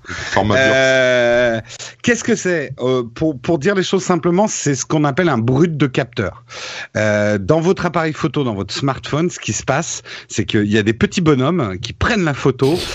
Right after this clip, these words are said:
Speaker 2: hop, après ils amènent la photo dans une petite machine qui développe la photo et ça vous donne un J peg. Là, pour faire très schématique et très simple, les petits bonhommes prennent la photo, bon, ils traitent quand même un tout petit peu au niveau de la prise de photo,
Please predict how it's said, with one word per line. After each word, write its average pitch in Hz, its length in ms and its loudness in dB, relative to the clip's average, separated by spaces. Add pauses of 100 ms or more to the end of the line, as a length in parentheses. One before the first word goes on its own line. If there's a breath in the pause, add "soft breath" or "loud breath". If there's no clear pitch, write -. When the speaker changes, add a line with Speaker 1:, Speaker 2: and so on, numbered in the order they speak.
(200 loud breath)
Speaker 2:
hop, - 300 0
après 190 300 0
ils 151 160 2
amènent 202 260 0
la 175 140 0
photo 180 340 0
dans 143 120 -2
une 131 200 -4
petite 202 320 -2
machine 160 540 0 (240 loud breath)
qui 135 140 -2
développe 190 560 2
la 151 100 2
photo 180 420 2
et 135 60 -2
ça 135 160 0
vous 127 100 0
donne 175 220 2
un 143 80 0
J 127 180 -4
peg. 85 320 -4 (500 loud breath)
Là, 156 420 4
pour 131 200 -2
faire 123 240 -4
très 160 160 0
schématique 135 540 -4
et 107 60 -2
très 120 180 -4
simple, 160 460 0 (360 loud breath)
les 135 220 2
petits 185 260 0
bonhommes 160 400 4
prennent 196 240 0
la 175 120 0
photo, 180 340 2
bon, 117 180 0
ils 120 80 -2
traitent - 320 -4
quand 151 120 0
même 143 200 -2
un 131 100 -2
tout 139 140 -6
petit 143 200 -6
peu 147 260 2
au 104 240 0
niveau 107 260 2
de 104 80 0
la 107 80 -2
prise 170 260 0
de 135 100 2
photo, 190 380 2